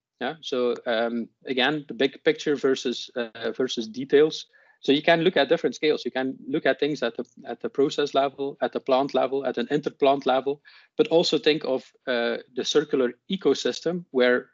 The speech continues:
basically between, uh, uh, uh, plants of, of different companies. Uh, so you have to rethink the whole, the, the whole thing. And so, I mean, that, that requires you to just forget about how things are,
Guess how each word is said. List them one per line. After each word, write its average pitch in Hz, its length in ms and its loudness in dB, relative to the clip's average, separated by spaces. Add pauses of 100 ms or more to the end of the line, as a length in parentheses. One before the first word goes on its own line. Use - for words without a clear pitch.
basically 123 600 -2 (180)
between, 143 440 -2 (180)
uh, 120 300 2 (680)
uh, 120 40 0
uh, 113 500 0 (360)
plants 147 500 4
of, 131 180 -2
of 123 160 -4
different 127 360 -4
companies. 117 720 -4
Uh, 127 100 -8
so - 180 -2
you 123 140 2
have 143 180 2
to 139 160 -4
rethink 156 500 0
the 135 60 0
whole, 139 260 -8 (520)
the, 135 200 -12
the 123 160 -4
whole 131 160 2
thing. 131 280 2
And 117 280 -2 (140)
so, 120 220 -2
I 120 60 -2
mean, 127 340 0 (480)
that, 131 240 2
that 143 180 2
requires 139 520 2
you 143 80 -4
to 131 120 -4
just 135 220 -4
forget 120 280 0
about 123 300 2
how 123 140 0
things 143 280 -4
are, 120 240 0